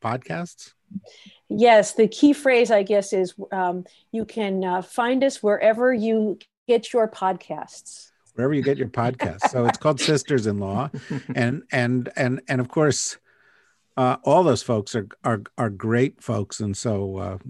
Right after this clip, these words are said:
Speaker 1: definitely something to listen to. Um, in addition to all your deep state radio listening, um, I'm gonna ask one last question on covid here, if you can bear with us. It's gonna take fifteen seconds, the question. But, uh,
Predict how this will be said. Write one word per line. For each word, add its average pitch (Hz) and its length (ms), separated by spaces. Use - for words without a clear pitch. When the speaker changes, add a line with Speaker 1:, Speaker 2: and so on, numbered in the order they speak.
Speaker 1:
definitely 127 400
something 110 320
to 101 80
listen 110 320
to. 95 380
Um, 95 420
in 120 120
addition 113 720
to 104 380
all 107 160
your 95 280
deep 101 200
state 98 180
radio 101 320
listening, 98 400
um, 131 280
I'm 135 120
gonna 156 140
ask 147 200
one 156 220
last 160 200
question 135 400
on 113 140
covid 120 380
here, 110 160
if 98 100
you 107 80
can 101 200
bear 117 300
with 113 300
us. 101 220
It's 95 160
gonna 110 180
take 101 320
fifteen 131 800
seconds, 110 640
the 113 100
question. 107 560
But, 123 240
uh, 123 220